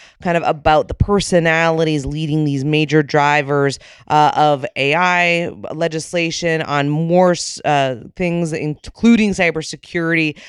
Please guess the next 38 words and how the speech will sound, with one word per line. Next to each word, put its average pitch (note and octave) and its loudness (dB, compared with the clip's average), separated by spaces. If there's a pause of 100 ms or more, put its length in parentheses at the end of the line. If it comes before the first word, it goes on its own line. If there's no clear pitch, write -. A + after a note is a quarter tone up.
(200)
Uh, D#3+ 2
really A#3+ 4
worth E3+ 0
a B2+ -6
look C#3+ -4
there. D#3 0
You C#3 -8
can D3 -4
check - -4
that E3 -2
out E3 2
at - -8
punchbowl B2+ -6
dot D#3+ 0
news. D#3+ 0 (300)
We F3+ -4
are G#3+ -4
also D#3 0
gonna D3 -4
be D3 -2
doing D3 -2
an D3+ -2
interview, C3+ -4
uh, C3+ -6 (380)
an D#3 4
event, D#3 -2
uh, C#3+ -8
this D3 -6
Thursday G3 -2
with C3+ -8
Representative D#3+ -4 (160)
Andrew F#3+ -4
Garbarino, F#3 0
the D#3 -4
Republican E3 -2
from C3+ -8
New C3 -6
York, C3 -2